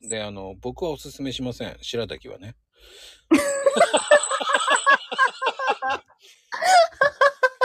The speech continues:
Speaker 2: 知らん。あー、でもほら、結びこんにゃくとかになってるやん。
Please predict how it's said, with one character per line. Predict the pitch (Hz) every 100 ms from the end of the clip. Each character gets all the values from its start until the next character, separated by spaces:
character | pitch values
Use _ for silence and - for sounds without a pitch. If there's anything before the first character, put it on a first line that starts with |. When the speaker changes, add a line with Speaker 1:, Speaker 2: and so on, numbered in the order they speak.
| 508 427 - 381 - _ _ _ _ _ _ _ _ _ _ _ _ _ _ _ _ _ _ - 285 - - - - - -
Speaker 2:
知 | - 285 381
ら | 120 262
ん。 | 302 - 208
あ | 220 294 330 330
ー、 |
で | 330
も | 294 269
ほ | 262
ら、 | 220
結 | 339 -
び | 554 605 -
こ | 554 523
ん |
に | 359
ゃ | 247
く |
と | 214 208
か | 196
に | 190
な | 180
っ | 180
て | - 185
る |
や | 175 147
ん。 | 143